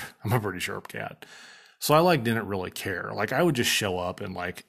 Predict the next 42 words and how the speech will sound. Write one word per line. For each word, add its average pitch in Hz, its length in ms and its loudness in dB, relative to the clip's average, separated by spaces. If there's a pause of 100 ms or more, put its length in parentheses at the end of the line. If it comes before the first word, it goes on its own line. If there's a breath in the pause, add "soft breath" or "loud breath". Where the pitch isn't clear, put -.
(120)
especially, 135 480 2
like, 117 320 4
essay 110 360 2
finals, 117 560 2
like, 107 180 -8
whatever. 101 680 -6
Like, 92 240 -6
I 131 60 -2
can 156 180 0
scratch 104 340 0
out 95 80 -2
an 92 140 -10
essay 90 260 -2
about 95 240 -12
anything 95 540 -12 (100)
and 117 120 2
make 117 120 4
it - 100 0
sound 104 220 2
like 92 140 -6
I 92 40 0
actually 95 280 0
know 92 100 -4
what 87 120 -4
I'm 87 80 -6
talking 92 340 -4
about 87 400 -6
or 117 160 4
convince 98 400 0
the - 80 -8
person 92 320 -8
I 90 60 -10
do. 90 100 -10 (1040 loud breath)
So 135 580 6 (1700 soft breath)
I, 120 100 4
like, 175 240 6
went 147 120 6
out - 120 2
partying 101 520 0
the 95 80 -8
night 107 120 -2
before, 101 540 -4